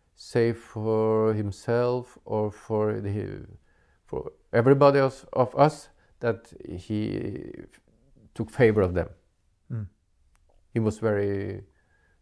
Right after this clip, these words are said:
Speaker 1: directly and said that perhaps a lot of those people I'm trying to,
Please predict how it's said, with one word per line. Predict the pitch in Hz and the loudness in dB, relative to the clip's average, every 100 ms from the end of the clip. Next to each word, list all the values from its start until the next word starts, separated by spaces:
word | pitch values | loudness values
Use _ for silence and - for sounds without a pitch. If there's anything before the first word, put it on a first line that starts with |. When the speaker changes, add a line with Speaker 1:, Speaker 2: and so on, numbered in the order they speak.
| _ | _
Speaker 1:
directly | 101 104 110 135 | -2 -2 -2 -6
and | 110 | -6
said | - 113 110 | -4 -6 -6
that | - - | -10 -12
perhaps | 117 113 - - _ _ _ _ - | -10 -10 -14 -20 _ _ _ _ -6
a | |
lot | 107 120 | -2 -2
of | 101 90 | -4 -6
those | 95 92 - | -4 -6 -10
people | - 92 - 101 | -12 -12 -10 -8
I'm | 95 90 85 | -6 -8 -12
trying | - 92 87 - | -6 -6 -6 -10
to, | 92 87 | -14 -14